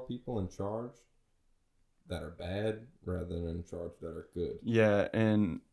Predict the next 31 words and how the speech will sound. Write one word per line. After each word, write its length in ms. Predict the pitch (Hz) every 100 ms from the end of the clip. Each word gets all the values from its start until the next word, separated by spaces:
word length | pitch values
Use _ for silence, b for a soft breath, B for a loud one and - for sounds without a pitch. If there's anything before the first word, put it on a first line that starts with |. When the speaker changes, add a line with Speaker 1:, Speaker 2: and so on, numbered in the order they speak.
| -
Speaker 2:
also 840 | 107 113 - 107 104 101 101 98 -
who 100 | 113
you 200 | 113 104
think 340 | - 117 123
is 160 | 123 107
in 180 | 117 110
charge 580 | - 123 120 120 113 104
is 180 | 101 104
not 240 | 101 -
in 120 | 101
charge 600 | - 98 98 104 113 - 285
as 300 | - - 107
well. 340 | 107 - - b b b b
'Cause 180 | - 113
I 80 | 127
know 160 | 113
we 120 | 107 110
put 260 | - 104
a 60 | 98
lot 340 | 95 95 95
of, 240 | 92 92 -
um, 360 | 98 92 95 98 B B B B B -
regardless 560 | 110 110 104 101 95
of 160 | 98 92
what 200 | 101 98
you 120 | 101
believe 440 | 92 98 98 98 104
in 120 | 98
or 120 | 95
what 300 | 95 95 -
you 300 | 104 98 92